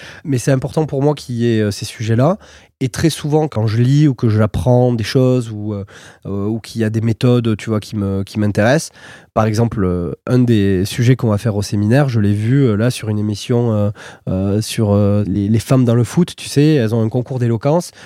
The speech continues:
Et donc là, il y a eu une émission dernièrement là-dessus. Et un des exercices, euh, qui est, que j'ai trouvé génial, c'est un exercice qu'on va faire au séminaire, tu vois. Très lié au théâtre, t-,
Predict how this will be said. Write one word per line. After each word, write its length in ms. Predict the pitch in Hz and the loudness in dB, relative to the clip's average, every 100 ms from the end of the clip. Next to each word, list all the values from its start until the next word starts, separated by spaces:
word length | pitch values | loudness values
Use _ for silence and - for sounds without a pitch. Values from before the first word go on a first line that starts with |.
| - | -12
Et 40 | 110 | -6
donc 140 | 104 | -2
là, 80 | 113 | 0
il 60 | 110 | 0
y 40 | |
a 40 | |
eu 20 | 104 | 0
une 100 | 107 | -2
émission 320 | 107 - 117 | -4 -4 -4
dernièrement 500 | 104 101 98 110 143 | -2 -2 -2 0 2
là-dessus. 520 | 117 107 - 143 160 - - - | 0 -4 -2 -2 -2 -4 -20 -2
Et 240 | 104 113 _ _ | 0 0 _ _
un 120 | 139 | 2
des 200 | 139 117 | 4 2
exercices, 580 | 113 110 104 147 165 - | 0 -2 -2 -2 -2 0
euh, 120 | 117 | -2
qui 260 | 101 104 101 | -2 -2 0
est, 200 | 101 95 | -2 -2
que 140 | - | -2
j'ai 100 | 104 | 0
trouvé 240 | 104 110 107 | 0 0 0
génial, 340 | 101 117 143 | 2 2 0
c'est 400 | - - - 107 | -4 -14 -8 -2
un 120 | 92 | -2
exercice 380 | 92 95 95 104 | -2 -4 -6 -6
qu'on 100 | - | -6
va 80 | 95 | -4
faire 160 | 101 92 | -2 -2
au 60 | |
séminaire, 420 | 95 120 143 113 | 0 2 4 2
tu 120 | - 104 | -2 -8
vois. 100 | 123 _ _ - - - - _ | -8 _ _ -20 -20 -20 -20 _
Très 180 | - 123 | 0 2
lié 180 | 110 110 | 4 2
au 80 | |
théâtre, 480 | 107 123 117 113 - | 2 2 2 0 -6
t-, 160 | - | -12